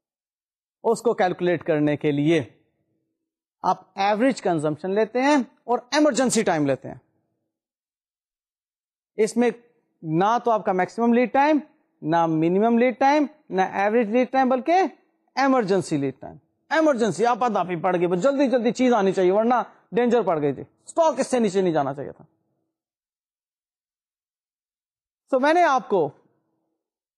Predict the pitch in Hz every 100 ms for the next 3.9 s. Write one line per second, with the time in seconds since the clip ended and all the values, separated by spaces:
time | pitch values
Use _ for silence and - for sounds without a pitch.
0 | _ - 196 233 208 180 - 185 180 170
1 | 165 156 - 151 139 135 170 135 127 _
2 | _ _ _ _ _ _ _ _ - 160
3 | - 175 151 175 165 175 190 220 330